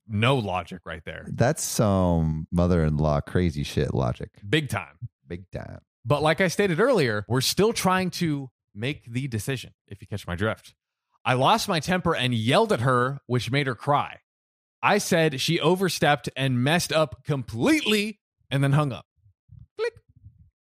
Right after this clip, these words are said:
Speaker 2: Click, clack. Don't call back.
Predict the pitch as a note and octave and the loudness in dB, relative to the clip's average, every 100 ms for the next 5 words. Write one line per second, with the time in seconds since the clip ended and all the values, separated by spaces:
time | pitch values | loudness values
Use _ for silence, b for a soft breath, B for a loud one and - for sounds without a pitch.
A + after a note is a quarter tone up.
0 | _ - - A#2+ B2 - B2+ C3+ B2+ F#2+ | _ -18 -2 0 0 -2 0 2 2 0
1 | _ _ F2 G#2+ A#2 - A#2 A#2 B2 B2+ | _ _ -2 0 0 2 2 2 2 2
2 | G#2+ _ | 0 _